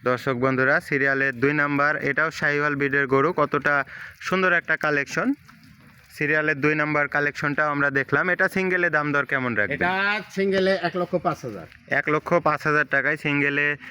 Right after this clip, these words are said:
Speaker 1: সিরিয়ালের দুই নাম্বার কালেকশনটি নিতে পারবেন দর্শক বন্ধুরা। এবারে পরবর্তীতে আমরা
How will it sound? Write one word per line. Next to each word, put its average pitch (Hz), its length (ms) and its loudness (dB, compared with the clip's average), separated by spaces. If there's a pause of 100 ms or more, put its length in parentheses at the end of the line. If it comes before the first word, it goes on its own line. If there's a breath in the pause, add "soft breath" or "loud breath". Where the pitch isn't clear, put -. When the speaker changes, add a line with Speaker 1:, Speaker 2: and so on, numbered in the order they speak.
(460 loud breath)
Speaker 1:
সিরিয়ালের 143 440 0
দুই 160 120 2
নাম্বার 165 340 0
কালেকশনটি 143 640 0
নিতে 143 260 2
পারবেন 135 340 2
দর্শক 127 280 2
বন্ধুরা। 127 320 4
এবারে 156 260 4
পরবর্তীতে 143 640 2
আমরা 131 360 2